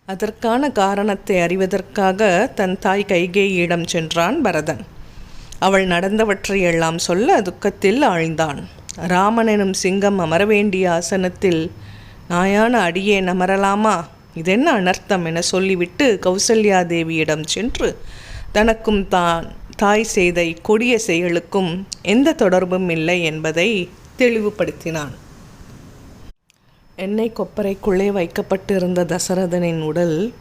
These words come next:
வெளியே எடுக்கப்பட்டது. பரதன் அவருக்கு செய்ய வேண்டிய ஈமக்கிரியைகள் அனைத்தையும் செய்து முடித்தான். பனிரெண்டு நாள் சடங்குகள் நிறைவடைந்து பதிமூன்றாம் நாள் அரசவை கூடியது.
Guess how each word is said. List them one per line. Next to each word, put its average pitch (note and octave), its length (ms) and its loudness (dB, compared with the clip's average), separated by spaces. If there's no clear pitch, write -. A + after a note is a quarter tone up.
வெளியே G3+ 300 2
எடுக்கப்பட்டது. D#3+ 800 -6
பரதன் E3 380 -2
அவருக்கு F3 360 -4
செய்ய F3 360 0
வேண்டிய E3+ 540 0
ஈமக்கிரியைகள் E3+ 640 0
அனைத்தையும் F#3 640 0
செய்து F3+ 480 0
முடித்தான். D3 380 -6
பனிரெண்டு F#3 560 2
நாள் F3+ 280 2
சடங்குகள் E3+ 720 0
நிறைவடைந்து F3 800 2
பதிமூன்றாம் F3+ 840 2
நாள் D#3+ 440 -2
அரசவை F#3+ 520 0
கூடியது. D#3+ 580 0